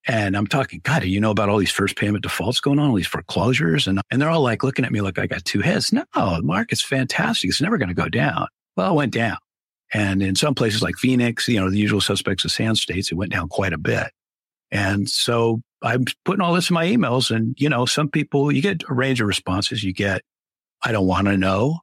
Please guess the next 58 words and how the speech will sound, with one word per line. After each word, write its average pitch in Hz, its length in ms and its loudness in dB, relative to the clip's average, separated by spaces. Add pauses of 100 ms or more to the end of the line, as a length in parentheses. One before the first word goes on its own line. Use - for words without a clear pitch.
(180)
You 107 80 -2
hear 127 160 0
a 123 80 0
lot, 127 260 0
"I - 40 -6
don't 87 100 -2
wanna 90 200 -2
know." 95 240 -2
"I 123 140 2
don't 92 200 0
care." 104 380 0
It's - 180 -4
another 95 220 2
response. - 600 -4 (380)
A 113 60 0
lot 143 100 2
of 160 60 -4
people 185 180 2
don't 160 140 2
wanna 160 160 2
believe, 135 440 2 (640)
you 127 100 0
know, 113 260 0 (200)
data 104 340 0
that, 107 200 0 (500)
you 165 100 0
know, 110 80 2
they 117 80 2
don't 110 80 2
wanna 113 120 0
believe. 143 200 0
So 240 80 0
anyway, 269 120 2
I - 40 0
was 135 80 -2
just - 100 -2
trying 180 120 0
to 151 60 2
educate 165 320 -2
people. 80 320 -6 (540)
And 123 100 2
especially 170 360 0
on 147 80 2
the 117 60 2
Federal 120 280 2
Reserve 98 440 2
after 98 300 0
the 92 140 0
late 98 220 0
nineties, 101 440 0
I 92 80 -2
realized 92 580 -2
how 95 280 0 (240)
big 117 160 0
a 90 60 -2
factor 101 440 -4
they 95 200 0
are. - 320 -4